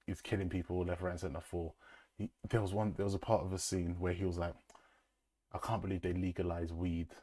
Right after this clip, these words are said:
If this was three years ago, I would have shot both of you for this."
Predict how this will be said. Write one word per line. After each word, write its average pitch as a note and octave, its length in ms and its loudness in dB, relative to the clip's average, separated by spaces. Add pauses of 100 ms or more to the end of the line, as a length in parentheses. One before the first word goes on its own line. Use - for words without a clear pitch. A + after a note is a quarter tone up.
(220)
If E2+ 120 -4
this G#2+ 160 4
was F#2 140 0
three G#2 300 2
years G2+ 260 6
ago, E2+ 380 -4
I - 40 -4
would E2+ 140 -4
have F2 80 -6
shot F2 260 -4
both F#2 300 -2
of E2 120 -4
you E2+ 220 -2 (500)
for F2 160 -2
this." - 360 -10